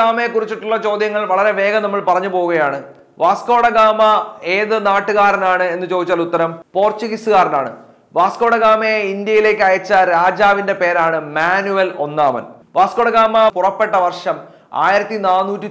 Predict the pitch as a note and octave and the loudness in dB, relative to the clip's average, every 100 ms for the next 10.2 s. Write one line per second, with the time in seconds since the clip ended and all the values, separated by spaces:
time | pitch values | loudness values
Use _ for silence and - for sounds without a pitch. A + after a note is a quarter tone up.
0 | G3+ F#3 F#3+ G3+ G3+ G3 - D#3 F3+ D#3+ | -6 -6 -6 -10 -8 -10 -2 0 2 2
1 | A#2 G#2 - - E3 G3 A#3 A#3 A3+ A3+ | -2 -8 -16 -4 -2 -2 -2 0 2 2
2 | A3+ A3+ A3+ G3 - A#3 G#3+ G#3+ A3 A3 | 2 0 0 -2 -2 -6 -4 -4 -4 -4
3 | G#3 F#3 G3 A3+ A#3 G#3+ A3 G#3+ G#3 G3+ | -2 0 0 2 2 0 -2 -2 2 0
4 | F#3+ F3 F3 E3 D#3+ D3+ D3 C#3+ E3+ F#3+ | 2 2 2 2 -4 -4 -6 -8 -4 -2
5 | F#3 A3+ G#3 F#3+ G3+ F#3 F3 F3+ G#3 A3 | 0 0 -2 -2 -2 -2 -2 0 -2 -2
6 | F#3+ F3+ E3+ D#3+ E3+ - E3+ G3+ A#3 A#3 | 0 0 -2 -4 -10 -8 -6 -2 0 2
7 | A3+ G#3 G#3+ G#3+ F#3+ G3+ G3 D3+ A#2 - | 0 -2 -2 -2 -4 -4 -4 -4 -6 -6
8 | D#3 F3+ G3 F#3+ E3 G3 G#3+ G#3+ G#3+ G#3 | 0 0 0 -4 -2 0 -2 0 0 0
9 | G#3 F#3 F#3+ G#3 A3+ A3 A3 G3 F#3+ F#3 | 0 0 2 2 2 2 2 -2 -4 0
10 | F3+ E3 | 0 2